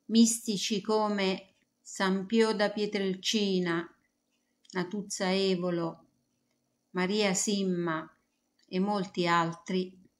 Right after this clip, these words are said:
hanno affermato che le sofferenze connesse alle malattie, specialmente nel periodo che precede la morte,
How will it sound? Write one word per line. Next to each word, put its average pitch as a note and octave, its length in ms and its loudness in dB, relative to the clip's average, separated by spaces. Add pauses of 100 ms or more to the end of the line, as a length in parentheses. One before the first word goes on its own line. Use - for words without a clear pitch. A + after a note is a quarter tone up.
(720)
hanno G#3 440 0
affermato G#3 1120 2
che G3 440 -2 (500)
le G3+ 540 -2
sofferenze G3 1500 0 (300)
connesse G3+ 1000 0
alle F#3 380 2
malattie, F3+ 1040 0 (1040)
specialmente G#3+ 960 4
nel G3+ 240 0
periodo G#3 500 4
che G3 200 -4
precede G3 540 2
la F#3+ 120 4
morte, F3 840 0